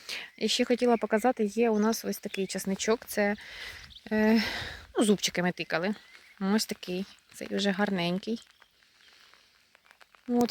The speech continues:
також його сьогодні удобрила, підсипала селітрою. Так що подивимося. Це для себе його тут не, ну,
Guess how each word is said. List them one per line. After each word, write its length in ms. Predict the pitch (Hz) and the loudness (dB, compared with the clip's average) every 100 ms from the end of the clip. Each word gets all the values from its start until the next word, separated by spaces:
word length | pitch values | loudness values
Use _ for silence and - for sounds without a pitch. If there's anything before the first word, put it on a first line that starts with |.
| - | 2
також 320 | 208 202 - | 2 2 2
його 140 | 196 | 2
сьогодні 280 | 196 196 196 | 0 2 2
удобрила, 440 | 202 240 311 277 208 | 4 2 2 0 0
підсипала 480 | 196 220 214 202 | -2 -2 2 2
селітрою. 720 | 202 202 185 180 - 180 185 196 - - - - - _ | 0 0 0 -2 -2 -4 -4 -6 -10 -20 -20 -20 -20 _
Так 180 | - | -14
що 140 | - - | -12 -8
подивимося. 640 | 202 190 185 185 - 208 - - _ _ _ _ - - - _ | -6 -2 0 -2 -4 -6 -10 -20 _ _ _ _ -20 -20 -20 _
Це 120 | - - | -20 -14
для 140 | 226 202 | -6 -4
себе 340 | - 185 180 | 0 0 0
його 160 | 175 180 | -2 -4
тут 180 | - 196 | -8 -6
не, 200 | 190 180 - - - - | -4 -4 -8 -20 -20 -10
ну, 120 | 381 | -8